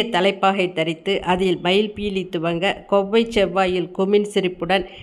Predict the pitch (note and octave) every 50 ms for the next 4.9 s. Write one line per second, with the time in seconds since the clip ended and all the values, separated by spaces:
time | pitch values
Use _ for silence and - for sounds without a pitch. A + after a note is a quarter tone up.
0 | - - - G#3 G3+ G#3+ A#3 A3+ A#3 A3+ A3 G#3 G3 G3+ - F3 E3+ F3+ F3 F3+
1 | E3+ E3 G3 G3 F#3+ F#3+ F#3 F3+ F3+ G3+ A3 A3 A3 - G3+ F#3+ F#3 F3 E3+ F3
2 | - E3 F3+ G3 F#3+ - A3+ G#3+ A3 - G3 G3 F#3+ F#3+ F3 E3+ E3 E3+ E3+ F3
3 | E3 E3 D3 - C#3+ D#3 E3 F3 F3 - - G#3+ G3 G3 F#3 F3+ F3+ F#3 F3+ G3
4 | G3 G3+ E3 D#3 D3 D3+ D#3 D#3+ D#3 - - - C#3+ C3+ C3+ B2+ A#2+ -